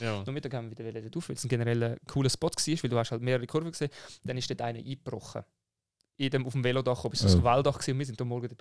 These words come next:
Speaker 2: rauf rumgesäckelt und am Mittag ist dort einer eingebrochen in das, in das Dach rein.
Speaker 1: Okay, wow.
Speaker 2: Und dann haben wir also uns noch jemand anderes, anders müssen eine Position suchen und dann sind wir halt dort auf irgendeine Hecke rauf, die ist nachher komplett, die hast du vortrühren, aber wenn sie so wenig Platz bauen und du siehst, das Interesse für Motorsport ist ja da gewesen,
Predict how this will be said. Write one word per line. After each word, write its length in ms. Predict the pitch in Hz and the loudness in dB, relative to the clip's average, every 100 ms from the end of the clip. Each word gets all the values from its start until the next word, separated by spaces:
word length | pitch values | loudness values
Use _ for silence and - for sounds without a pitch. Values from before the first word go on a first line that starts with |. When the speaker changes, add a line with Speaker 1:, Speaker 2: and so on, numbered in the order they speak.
| 127 | -8
Speaker 2:
rauf 80 | 143 - | -8 -10
rumgesäckelt 440 | 139 - 135 - | -8 -4 -4 -2
und 100 | 123 | 2
am 100 | 127 | 2
Mittag 200 | 135 120 | 2 -2
ist 120 | 117 | -2
dort 140 | 117 113 | 0 0
einer 160 | 113 | 0
eingebrochen 680 | 117 135 - 135 123 - 131 - - _ _ - | 0 -4 -2 -2 -2 -2 -4 -4 -18 _ _ -20
in 80 | 123 | -20
das, 260 | 113 - | -10 -10
in 160 | - 127 | -6 -4
das 160 | 117 | 0
Dach 220 | 127 127 156 | 0 0 0
rein. 260 | 151 185 135 | 0 0 -2
Speaker 1:
Okay, 440 | 110 - 107 117 | -4 0 -2 -2
wow. 260 | 98 98 101 | -4 -4 -2
Speaker 2:
Und 140 | 147 | 0
dann 100 | 147 | 4
haben 120 | 139 127 | 4 4
wir 80 | |
also 140 | 127 120 | 2 0
uns 160 | 123 | 0
noch 320 | 127 139 127 117 | 0 0 -2 -2
jemand 180 | 110 | -2
anderes, 480 | 110 120 117 120 - - | -2 -4 -4 -6 -8 -4
anders 280 | 127 123 | -2 -2
müssen 220 | 127 120 117 117 - | -4 -4 -2 -2 -4
eine 100 | 135 | -8
Position 420 | - 127 120 160 180 | -2 0 0 0 -2
suchen 180 | 175 | -2
und 60 | 139 | -4
dann 40 | 123 | -2
sind 100 | 120 | -2
wir 40 | |
halt 120 | 117 | 0
dort 140 | 139 131 | -2 -4
auf 80 | 135 | -6
irgendeine 260 | 127 120 | -4 -2
Hecke 260 | 139 - 139 | -2 -2 -4
rauf, 160 | 135 123 | -4 -6
die 100 | 117 | -8
ist 80 | 120 | -8
nachher 160 | 113 | -10
komplett, 400 | - 117 123 131 113 | -10 -6 -4 -4 -6
die 80 | |
hast 140 | 117 - | -6 -4
du 120 | 131 | -4
vortrühren, 560 | 127 131 - 147 139 113 | -4 -6 0 2 2 2
aber 220 | 113 117 - - - - - | 2 -2 -4 -18 -18 -8 0
wenn 160 | 123 | 2
sie 100 | 120 | 4
so 160 | 120 131 | 4 6
wenig 220 | 143 135 - | 6 4 0
Platz 300 | 139 - - | 0 2 0
bauen 480 | - 151 135 120 113 127 | 6 8 8 6 2 -2
und 120 | 113 | -4
du 40 | - | 2
siehst, 380 | 143 131 - - | 4 4 0 -4
das 160 | 135 | -4
Interesse 460 | 139 117 131 135 - | -2 2 2 2 0
für 60 | 127 | -2
Motorsport 400 | 123 151 123 110 | -2 -4 -2 -2
ist 60 | 117 | 0
ja 60 | |
da 160 | 113 143 | 0 0
gewesen, 280 | - 135 | -2 -4